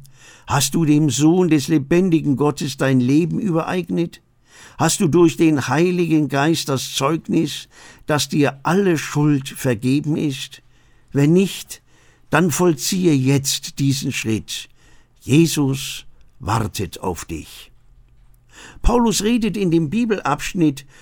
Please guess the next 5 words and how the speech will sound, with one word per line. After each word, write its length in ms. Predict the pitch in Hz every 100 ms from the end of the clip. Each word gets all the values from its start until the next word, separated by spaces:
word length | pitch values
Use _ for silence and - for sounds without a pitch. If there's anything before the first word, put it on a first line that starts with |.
| -
von 240 | - 175 165
verschiedenen 800 | 151 131 - 247 220 180 156 135
Stufen 640 | - - 247 254 - 170
und 420 | 156 135 - -
Daten 720 | 131 147 160 - 113 95 80